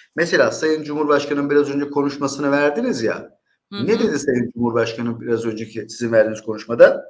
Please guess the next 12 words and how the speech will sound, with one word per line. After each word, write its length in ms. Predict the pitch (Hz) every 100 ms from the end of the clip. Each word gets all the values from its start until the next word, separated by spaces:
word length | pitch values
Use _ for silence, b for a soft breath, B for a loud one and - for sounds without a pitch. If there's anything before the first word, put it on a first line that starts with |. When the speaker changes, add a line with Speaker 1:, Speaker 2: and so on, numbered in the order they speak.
| B B B B B -
Speaker 1:
"Biz 320 | 233 - -
Türkiye 500 | - 202 202 196 190
büyüdükçe 760 | 190 190 220 226 196 208 - -
büyümeden 960 | - 127 151 185 180 185 180 185 - - - _ _ _ _ _ -
emekliye 560 | 139 175 175 170 202
de 60 | 226
hakkını 460 | 180 185 - 190 180
vermek 320 | 170 190 -
istiyoruz." 480 | - 143 127 104 113
dedi, 220 | 113 123
değil 200 | 247 240
mi? 280 | 117 -